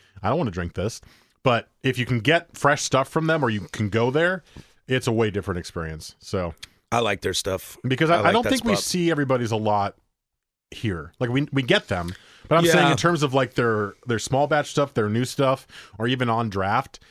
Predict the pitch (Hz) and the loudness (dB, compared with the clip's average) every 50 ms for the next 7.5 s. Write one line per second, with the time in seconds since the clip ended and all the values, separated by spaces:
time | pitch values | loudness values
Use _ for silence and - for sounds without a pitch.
0 | _ _ _ 117 127 151 165 - - 147 143 139 - - 131 117 107 101 98 101 | _ _ _ -2 -2 0 0 -2 -2 0 0 -2 0 0 -2 -2 0 -2 -2 -2
1 | 110 107 - 110 101 92 98 92 80 107 104 - - 107 95 95 92 - - 123 | -2 -2 -2 -4 -4 -4 -4 -4 -4 -4 -4 -4 -4 -6 -6 -6 -4 -4 -4 -4
2 | - - - 87 80 80 - - 113 113 107 107 113 113 107 101 98 104 101 92 | -4 -6 -6 -6 -6 -6 -4 -4 -2 -2 0 2 0 0 0 0 -2 -4 -4 -4
3 | 92 92 92 - - 95 90 98 95 90 90 90 - - - - - _ 120 107 | -4 -6 -6 -4 -6 -6 -4 -4 -4 -4 -4 -6 -8 -12 -18 -20 -12 _ -4 -2
4 | 127 123 110 95 95 87 110 104 98 87 98 95 90 - 98 87 98 90 85 87 | 0 0 0 -2 -4 -2 -2 -2 -2 -2 -4 -4 -4 -6 -6 -4 -4 -4 -4 -4
5 | 80 90 87 85 - 90 82 82 82 - - 87 85 80 82 - - _ - 120 | -4 -6 -6 -4 -4 -6 -6 -6 -8 -10 -10 -10 -10 -10 -12 -14 -10 _ -2 0
6 | 139 - - 147 135 135 135 127 135 135 131 127 127 127 120 107 - - 131 123 | 0 2 0 0 0 0 0 0 0 0 0 -2 -2 -2 -4 -4 -2 -2 -2 -2
7 | 117 110 98 113 120 120 123 127 - | -2 -4 -4 -4 -2 -2 -2 -4 -6